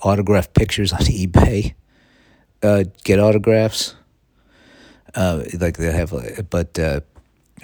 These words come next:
who's buying autographs? Who's getting them, selling. It's a w-, it's a, it's a, it's a, it's,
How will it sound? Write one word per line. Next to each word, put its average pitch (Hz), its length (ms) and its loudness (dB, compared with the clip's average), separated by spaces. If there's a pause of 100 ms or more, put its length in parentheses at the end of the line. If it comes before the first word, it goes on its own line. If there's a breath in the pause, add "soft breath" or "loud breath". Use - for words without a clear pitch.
(400 loud breath)
who's 139 180 2
buying 98 320 2
autographs? 82 680 -2 (1200)
Who's 110 220 6
getting 95 360 2
them, 90 160 0
selling. 95 680 0 (520 loud breath)
It's - 160 -2
a 104 40 0
w-, 104 280 -4
it's 101 200 -2
a, 107 160 0
it's - 240 -6
a, 98 60 -2
it's 87 160 -2
a, 98 100 2
it's, - 480 -6